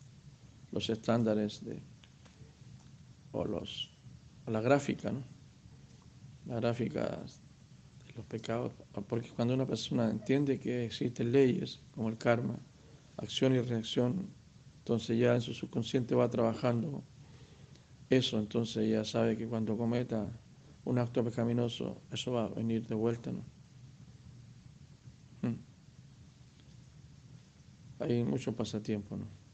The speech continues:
Entonces, prarabdha son lo que ya estamos viviendo nosotros.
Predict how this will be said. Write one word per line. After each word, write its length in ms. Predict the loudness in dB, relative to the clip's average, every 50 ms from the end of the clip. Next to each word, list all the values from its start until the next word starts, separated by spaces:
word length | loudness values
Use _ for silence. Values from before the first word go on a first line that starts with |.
| -20 -20 -20 -20 -20 -20 -20 -20 -20 -20 -20 -20 -20 -20 -20 -20 -20 -20 -20 -20 -20 -20 -20 -20 -20 -20 -20 -20 -20 -20 -10 -6
Entonces, 640 | -6 -4 2 4 4 4 4 4 6 6 6 4 2
prarabdha 640 | -2 -2 -2 0 2 4 4 4 4 4 4 2 2 -2 -8 -16 -18 -18 -18
son 360 | -10 -6 -4 -2 -2 -2 -4 -6 -10 -14 -10 -6
lo 140 | -4 -4 -2
que 160 | -2 0 2
ya 100 | 2 2
estamos 400 | 2 2 2 0 2 4 4 4 4
viviendo 420 | 4 4 2 2 2 0 0 -2
nosotros. 480 | -4 -6 -6 -6 -6 -4 -4 -6 -8